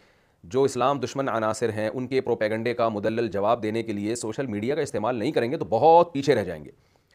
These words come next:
तो चाहे कोई आलिम सोशल मीडिया का इस्तेमाल करे या कोई आमी आदमी, जहाँ जहाँ आप खैर की बात पहुँचाएंगे आप अपने लिए एक दरख्त लगा रहे हैं खैर का। तो Facebook पे कोई अच्छी बात फैलाना,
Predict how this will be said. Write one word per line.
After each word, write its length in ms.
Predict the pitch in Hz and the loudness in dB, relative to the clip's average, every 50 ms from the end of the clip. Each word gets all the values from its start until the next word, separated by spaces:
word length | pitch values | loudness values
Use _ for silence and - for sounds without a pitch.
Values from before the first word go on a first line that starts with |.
| _ - - - _ - | _ -20 -20 -12 _ 0
तो 380 | 160 180 196 202 196 - - - _ _ _ _ _ - | 4 4 6 6 4 2 -2 -12 _ _ _ _ _ 0
चाहे 200 | - 120 117 127 | 2 4 4 4
कोई 140 | 117 127 175 | 4 4 4
आलिम 220 | 208 - 143 175 | 6 6 4 4
सोशल 280 | 165 - 165 156 175 175 | 0 -2 -2 0 0 0
मीडिया 220 | 160 156 151 165 | 0 2 2 2
का 80 | 156 151 | 2 2
इस्तेमाल 360 | 147 - 156 143 143 139 143 | 0 0 0 0 0 0 0
करे 220 | 139 143 139 143 143 | 2 0 0 0 0
या 160 | 117 107 117 | 0 0 0
कोई 180 | - 117 123 | 0 0 -2
आमी 280 | - - 107 131 147 135 | 0 0 2 2 4 4
आदमी, 340 | 123 101 90 90 87 80 - _ _ _ _ _ _ _ _ _ _ _ _ - | 2 2 0 -2 -6 -10 -14 _ _ _ _ _ _ _ _ _ _ _ _ -10
जहाँ 320 | 80 78 135 139 180 185 | -2 2 4 6 6 6
जहाँ 200 | 156 147 160 165 | 6 6 4 4
आप 100 | 156 - | 2 2
खैर 180 | - 127 123 131 | 0 0 -2 -2
की 100 | 123 127 | 0 0
बात 200 | 113 117 120 - | 0 0 2 0
पहुँचाएंगे 380 | 113 98 - 110 104 113 131 165 | -2 -4 -2 -2 -2 -2 -2 -2
आप 180 | 143 131 123 | -2 -2 -2
अपने 180 | 110 - 113 101 | -4 -4 -4 -4
लिए 120 | 98 104 | -4 -4
एक 80 | 120 120 | -4 -4
दरख्त 220 | - 104 113 - | -4 -4 -2 -2
लगा 180 | 98 87 87 85 | -4 -4 -4 -6
रहे 100 | 85 82 | -8 -10
हैं 80 | - | -12
खैर 120 | - - - | -12 -14 -12
का। 140 | - 67 - | -12 -14 -14
तो 120 | - - | -14 -10
Facebook 360 | - 107 113 110 120 120 - - | -6 -6 -6 -4 -6 -6 -4 -4
पे 80 | 117 | -6
कोई 160 | - 120 113 | -4 -4 -8
अच्छी 160 | 107 - - 107 | -8 -8 -6 -4
बात 260 | 104 110 110 - - - | -2 -4 -4 -6 -6 -4
फैलाना, 380 | 101 98 98 98 101 104 101 | -2 -2 -2 0 -2 -2 -4